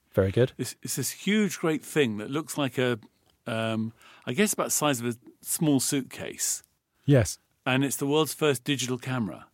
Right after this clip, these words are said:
Speaker 1: That's it. That's
Speaker 2: In
Speaker 1: the
Speaker 2: the
Speaker 1: one.
Speaker 2: Yes. I've, I've,
Speaker 1: Um,
Speaker 2: I have a picture of it. I'll put it, I'll tell you what, if you go to factorially dot com and you look at the blog in the show notes, you'll see a picture of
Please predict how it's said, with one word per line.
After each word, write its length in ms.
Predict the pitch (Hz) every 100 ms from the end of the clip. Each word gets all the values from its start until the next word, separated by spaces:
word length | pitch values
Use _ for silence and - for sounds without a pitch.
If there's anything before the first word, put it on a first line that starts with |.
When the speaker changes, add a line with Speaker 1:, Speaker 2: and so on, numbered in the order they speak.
| _
Speaker 1:
That's 260 | 131 131 -
it. 160 | 90 -
That's 180 | 135
Speaker 2:
In 60 | -
Speaker 1:
the 40 |
Speaker 2:
the 60 | 101
Speaker 1:
one. 100 | 98
Speaker 2:
Yes. 480 | 120 120 - - - _ _ _ _
I've, 120 | 117 117
I've, 60 | 110 110
Speaker 1:
Um, 80 | 110 - _ _ _
Speaker 2:
I 40 | 120
have 100 | 123
a 40 |
picture 320 | 113 156 -
of 100 | 101
it. 40 | 107
I'll 100 | 120
put 180 | 185 160
it, 100 | - -
I'll 80 | 175
tell 100 | 214
you 60 | 151
what, 100 | - - - - _
if 120 | - 147
you 100 | 214
go 160 | 196 156
to 140 | 165
factorially 640 | 139 160 - - 143 127
dot 180 | 117 107
com 380 | - 135 87 76
and 120 | 117
you 120 | 110 117
look 200 | 120 131
at 80 |
the 60 | -
blog 300 | 101 104 -
in 80 | -
the 60 | 90
show 160 | 107 85
notes, 480 | 73 71 - - -
you'll 200 | 120 107
see 200 | - 135
a 60 | 120
picture 400 | 196 - 107 101
of 340 | 107 110 104